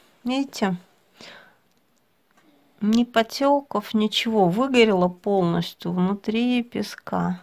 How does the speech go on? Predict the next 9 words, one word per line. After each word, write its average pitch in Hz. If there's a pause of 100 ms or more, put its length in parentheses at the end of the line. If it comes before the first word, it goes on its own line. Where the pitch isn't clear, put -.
Это 202
характерный 208
признак 233 (480)
работы 202
силы. 185 (1700)
Потому 202
что 196
у 196
человека 214